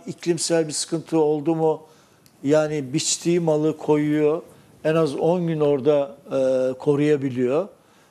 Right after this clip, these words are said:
Veya satılmadı, e, müşterisi gelecek gene koyuyor. Onundan dolayı malı taze kalıyor.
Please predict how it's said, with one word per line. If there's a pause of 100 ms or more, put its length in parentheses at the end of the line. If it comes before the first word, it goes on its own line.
(180)
Veya
satılmadı, (580)
e,
müşterisi
gelecek
gene
koyuyor. (520)
Onundan
dolayı
malı
taze
kalıyor.